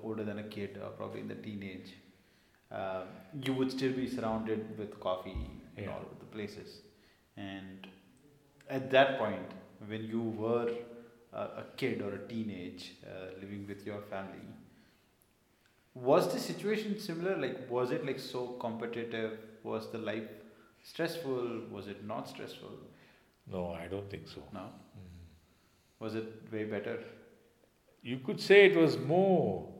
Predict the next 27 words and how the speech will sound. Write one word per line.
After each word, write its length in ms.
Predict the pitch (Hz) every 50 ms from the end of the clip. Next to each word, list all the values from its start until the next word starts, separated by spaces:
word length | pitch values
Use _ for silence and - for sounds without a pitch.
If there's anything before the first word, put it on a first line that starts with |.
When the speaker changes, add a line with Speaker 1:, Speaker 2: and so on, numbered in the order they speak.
| - - - - - - _ _ -
Speaker 2:
you 100 | 135 127
know, 180 | 151 156 156
everything 540 | 143 123 113 117 139 160 160 160 165 170 165
was, 720 | 156 156 151 143 139 123 - - - - - - - - - - - - - -
you 120 | - 131 120
know, 100 | 123 120
very 180 | 117 127 151 147
set. 460 | 151 151 - 143 131 135 - - - - - - - - - - - -
Speaker 1:
Yeah, 60 | 104 98 95 95 95 - -
plan. 280 | 127 120 113 104 98 - -
Speaker 2:
You 80 | 113
know, 180 | 113 127 127 120
pl-, 260 | 123 - 120 117 113
and 200 | 110 117 123 123
everything 420 | 113 110 113 127 139 139 147 151 139
happened 720 | 107 95 - 117 123 117 - 147 139 127 - 117 113 107
like 200 | 110 104 98 -
clockwork. 500 | - 117 110 - - 117 101 82 - - - - -
Speaker 1:
Okay. 260 | 104 98 - 95 92 - - - - - - - - _ -
Speaker 2:
You 100 | - 110
know, 160 | 107 117 113 113
you 220 | 110 107 113 117
really 260 | 113 117 123 139 139
didn't 320 | 139 135 127 120 123 120 110
go 240 | 110 120 120 120 120
too 220 | 120 - 120 117
far. 460 | 104 - - 113 113 113 113 107 -